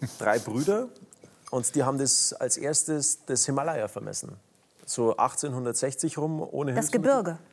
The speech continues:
Speaker 2: Das Gebirge, ja. Du musst ja erst mal hinkommen. Also das ist ja nicht so wie heute, da steigst du schon in den Flieger ein und
Speaker 1: <laughs>
Speaker 2: schaust dir das da an, sondern die sind da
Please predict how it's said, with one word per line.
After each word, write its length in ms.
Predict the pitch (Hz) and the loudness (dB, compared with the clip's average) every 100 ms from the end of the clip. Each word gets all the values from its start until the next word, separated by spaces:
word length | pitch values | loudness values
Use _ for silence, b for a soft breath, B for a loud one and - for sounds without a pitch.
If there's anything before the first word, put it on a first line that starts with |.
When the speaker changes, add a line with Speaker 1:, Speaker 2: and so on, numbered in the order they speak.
| - | -4
Speaker 2:
Das 140 | - | -2
Gebirge, 420 | - 113 156 107 - | 0 2 2 2 0
ja. 220 | 120 104 | 0 0
Du 100 | 110 | 0
musst 220 | 120 - | 0 2
ja 80 | 110 | 2
erst 260 | - - | 2 0
mal 80 | 113 | 0
hinkommen. 460 | 135 165 95 101 - _ | -2 -2 -4 -4 -10 _
Also 220 | - 101 | -4 -2
das 160 | 101 107 | -2 0
ist 140 | 127 | 2
ja 80 | 120 | 2
nicht 160 | 120 - | 2 2
so 160 | 123 | 2
wie 80 | 113 | 4
heute, 280 | 110 120 135 | 4 4 0
da 120 | 117 | -2
steigst 300 | - 117 113 | 0 0 0
du 40 | |
schon 140 | 110 113 | -4 -4
in 60 | 104 | -4
den 40 | |
Flieger 360 | - 117 123 - | -4 2 2 2
ein 160 | 185 151 | 0 -2
und 300 | 127 117 233 - - | -2 2 0 0 -14
Speaker 1:
<laughs> 160 | - | -16
Speaker 2:
schaust 320 | - 120 117 131 | 0 2 4 2
dir 80 | |
das 180 | 117 113 | 0 0
da 80 | 113 | 2
an, 220 | 104 131 | 0 0
sondern 320 | 143 120 110 | 0 0 -2
die 80 | 107 | -2
sind 300 | 110 135 131 | 0 0 2
da 260 | 117 107 | 2 4